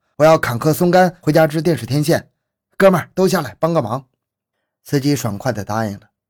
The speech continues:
那个人拿着斧子下了车，司机也随后跟下路基向松林走去。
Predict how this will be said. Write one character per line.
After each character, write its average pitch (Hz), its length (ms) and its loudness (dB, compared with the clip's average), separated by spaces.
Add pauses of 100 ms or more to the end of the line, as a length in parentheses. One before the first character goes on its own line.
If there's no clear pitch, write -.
(360)
那 190 120 2
个 156 100 0
人 131 360 -2
拿 143 200 2
着 156 120 0
斧 92 240 -10
子 - 220 -18
下 - 220 -4
了 - 100 -14
车， 117 300 -10 (680)
司 190 200 0
机 180 160 2
也 127 140 2
随 127 180 -4
后 135 160 -4
跟 160 220 0
下 151 180 0
路 123 160 -2
基 131 260 -4 (120)
向 - 340 -2
松 135 220 -4
林 113 180 -4
走 120 160 -8
去。 - 220 -18